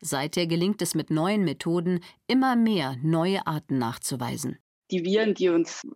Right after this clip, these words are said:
Speaker 2: in der Geschichte als erstes aufgefallen sind, sind natürlich die, die Krankheiten hervorrufen.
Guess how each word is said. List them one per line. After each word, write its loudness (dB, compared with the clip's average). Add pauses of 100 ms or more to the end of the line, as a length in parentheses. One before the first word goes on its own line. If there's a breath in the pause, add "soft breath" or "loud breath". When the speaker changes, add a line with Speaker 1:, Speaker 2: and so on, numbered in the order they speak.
Speaker 2:
in -2
der 0
Geschichte -2
als -2
erstes -4
aufgefallen -2
sind, -2
sind -2
natürlich -2
die, -4
die 0
Krankheiten -2
hervorrufen. -4